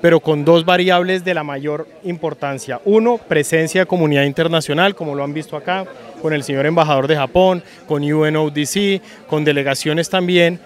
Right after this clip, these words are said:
del sector empresarial. Los pedet son sostenibles no solo con la participación del gobierno,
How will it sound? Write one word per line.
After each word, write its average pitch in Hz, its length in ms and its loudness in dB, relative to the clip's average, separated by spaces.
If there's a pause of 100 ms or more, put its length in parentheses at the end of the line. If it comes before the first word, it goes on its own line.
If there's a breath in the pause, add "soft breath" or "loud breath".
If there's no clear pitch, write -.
(180)
del 160 200 2
sector 151 440 -4
empresarial. 151 760 0 (500 loud breath)
Los 165 240 2
pedet 170 440 4 (280)
son 185 380 0
sostenibles 170 760 0
no 180 220 0
solo 208 400 0
con 190 160 -4
la 160 80 -2
participación 147 800 -2
del 170 120 4
gobierno, 170 580 4